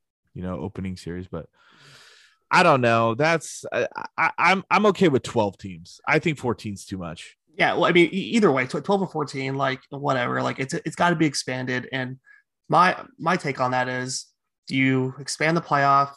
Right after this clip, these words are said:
Speaker 2: you keep fans invested, you keep teams from calling it quits and things like that.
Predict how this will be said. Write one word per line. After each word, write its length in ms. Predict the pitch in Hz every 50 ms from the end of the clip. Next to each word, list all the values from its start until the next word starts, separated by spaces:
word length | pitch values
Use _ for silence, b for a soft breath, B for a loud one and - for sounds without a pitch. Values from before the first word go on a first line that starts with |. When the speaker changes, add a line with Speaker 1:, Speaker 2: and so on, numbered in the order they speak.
| _ _
Speaker 2:
you 120 | 135 135
keep 300 | 131 - - 151 143 -
fans 340 | - - 143 139 139 139 135
invested, 560 | 143 139 135 139 139 135 135 - 147 139 135
you 80 | 135 131
keep 300 | 131 - 147 143 - -
teams 320 | - - 147 143 143 135
from 320 | - - 143 135 135 139 147 B B B B B _
calling 280 | - 147 127 131 131 139
it 100 | 135 131
quits 460 | - - 139 131 127 123 127 131 -
and 140 | 139 135 131
things 280 | 139 143 147 147 139
like 180 | 147 143 139 139
that. 300 | - 139 139 139 143 -